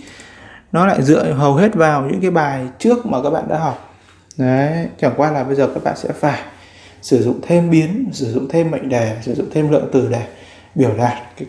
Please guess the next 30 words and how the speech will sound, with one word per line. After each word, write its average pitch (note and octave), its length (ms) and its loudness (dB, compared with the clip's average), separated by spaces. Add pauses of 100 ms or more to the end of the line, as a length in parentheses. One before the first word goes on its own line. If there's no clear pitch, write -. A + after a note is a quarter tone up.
câu D#3+ 300 2
mà A#2+ 140 -8 (120)
các C3 80 -10
bạn A2 180 -12 (220)
muốn B2+ 300 0 (600)
biểu B2 160 -2
đạt A2+ 200 -2
thôi. D3+ 140 -2 (2250)
Ok, G3 240 4 (340)
thì D#3 100 2
bây E3+ 80 6
giờ E3+ 120 4
chúng E3 100 -2
ta F#3 80 0
đi F#3 160 2
đến E3 120 4
một F#3+ 80 0
cái F3 80 -2
phần E3+ 200 0
tiếp G3+ 140 2
theo F#3+ 340 4
cũng F3 120 -2
khá E3+ 300 0
là A#3 140 4
quan E3 160 -2
trọng. D#3+ 280 -4 (840)
Đó C3+ 160 4
là D3+ 220 4
phần A#2 240 -2 (320)
suitable. C3 580 2